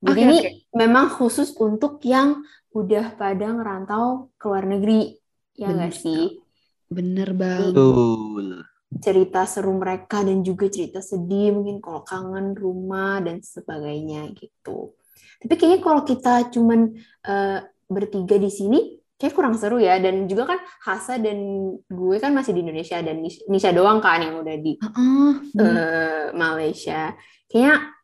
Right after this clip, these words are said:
Speaker 2: lebih seru kalau kita eh, tambah satu orang lagi nggak sih?
Speaker 1: Ah, bener
Speaker 3: Siapa
Speaker 1: banget.
Speaker 3: tuh?
Speaker 1: Siapa, Dam?
Speaker 2: Seru
Speaker 1: Siapa, Dam?
Speaker 2: banget. Ini ada guest star paling spesial untuk podcast kita hari ini.
Speaker 1: Wah, iya, spesial banget. Karena apa
Speaker 2: Spesial
Speaker 1: tuh, Dam?
Speaker 2: banget.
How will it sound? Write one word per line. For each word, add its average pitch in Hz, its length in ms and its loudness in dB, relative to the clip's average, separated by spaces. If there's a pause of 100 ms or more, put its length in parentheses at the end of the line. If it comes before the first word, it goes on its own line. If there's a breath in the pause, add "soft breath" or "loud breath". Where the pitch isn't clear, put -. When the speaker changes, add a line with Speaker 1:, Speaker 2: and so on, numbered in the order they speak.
Speaker 2:
lebih 202 220 6
seru 214 260 2
kalau 196 240 0
kita 240 560 0 (420)
eh, 180 100 -6
tambah 175 300 -4
satu 170 320 -6
orang 165 240 -4
lagi 180 240 2
nggak 160 200 -2
sih? 170 380 -4
Speaker 1:
Ah, 196 260 -14
bener 196 140 -4
Speaker 3:
Siapa 185 220 4
Speaker 1:
banget. 185 160 -2
Speaker 3:
tuh? 165 540 8 (180)
Speaker 1:
Siapa, 226 240 -2
Dam? 339 180 6
Speaker 2:
Seru 247 60 -2 (100)
Speaker 1:
Siapa, 202 140 6
Dam? - 0 -
Speaker 2:
banget. 349 180 4 (560 loud breath)
Ini 254 220 -4
ada 220 260 4 (140)
guest 220 320 0
star 240 240 2
paling 220 500 0
spesial 247 720 0 (160)
untuk 196 160 -6
podcast 214 400 -8
kita 190 160 -4
hari 180 320 -6
ini. 170 220 -4
Speaker 1:
Wah, 190 180 2
iya, 226 240 6
spesial 202 400 -2
banget. 190 420 -2 (180)
Karena 208 360 -4
apa 220 80 2
Speaker 2:
Spesial 170 160 2
Speaker 1:
tuh, - 60 2
Dam? 226 100 2
Speaker 2:
banget. 156 440 -8